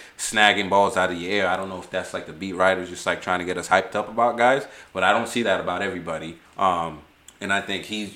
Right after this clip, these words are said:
he's just built for that. You know, maybe he's not gonna be it at,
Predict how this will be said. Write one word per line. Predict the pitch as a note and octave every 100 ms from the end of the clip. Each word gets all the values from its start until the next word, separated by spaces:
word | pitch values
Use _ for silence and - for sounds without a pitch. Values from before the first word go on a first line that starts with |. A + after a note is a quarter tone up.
| F#2
he's | B2
just | C#3+ A#2 E2
built | B2+ D3
for | - F2
that. | D#2+ E2+ - - - -
You | E2+
know, | F2+
maybe | F2 G2+ G#2 G#2+
he's | G#2 G2+
not | G#2 G#2
gonna | G2
be | F#2+ G#2
it | G#2
at, | E2+ F#2+